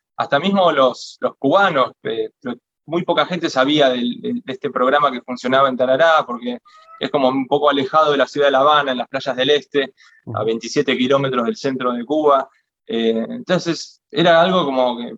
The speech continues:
Speaker 1: tampoco le daba mucha importancia porque tiene una historia muy de, de solidaridad y era como algo, eh, bastante normal para ellos hacer estos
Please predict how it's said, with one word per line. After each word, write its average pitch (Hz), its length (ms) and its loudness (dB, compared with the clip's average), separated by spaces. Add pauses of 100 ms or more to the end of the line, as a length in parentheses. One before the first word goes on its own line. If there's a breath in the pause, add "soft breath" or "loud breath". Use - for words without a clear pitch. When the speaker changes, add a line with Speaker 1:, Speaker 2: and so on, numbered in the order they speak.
Speaker 1:
tampoco 208 360 0
le 202 80 4
daba 190 140 4
mucha 185 200 -2
importancia 190 400 -2
porque 156 220 -2
tiene 165 80 -6
una 143 220 0
historia 151 400 -4
muy 147 340 -8
de, 120 360 -4
de 117 80 -8
solidaridad 135 640 2
y 151 100 -4
era 151 140 2
como 143 180 0
algo, 139 360 -2 (140)
eh, - 100 -14 (160)
bastante 147 420 -2
normal 139 440 2
para 127 180 2
ellos 123 260 -4
hacer 131 240 -10
estos 127 200 -8